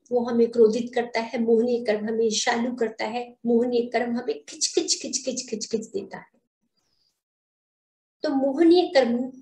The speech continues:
कैसे छूटेगा? किसी के लिए प्रेम से साधन उपलब्ध करना मोहनीय कर्म कम होता है।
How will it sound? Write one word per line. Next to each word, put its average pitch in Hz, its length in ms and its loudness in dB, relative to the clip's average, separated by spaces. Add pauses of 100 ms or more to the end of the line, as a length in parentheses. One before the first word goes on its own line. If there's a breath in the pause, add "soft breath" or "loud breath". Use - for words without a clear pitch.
(160)
कैसे 247 360 -2
छूटेगा? 247 640 -4 (1300)
किसी 320 320 0
के 240 220 0
लिए 214 300 2 (680)
प्रेम 254 280 -2
से 254 200 -2
साधन 233 500 -6
उपलब्ध 208 460 -4
करना 202 480 -6 (260)
मोहनीय 196 340 -2
कर्म 185 300 -10 (140)
कम 185 80 -8
होता 185 380 -18
है। - 120 -20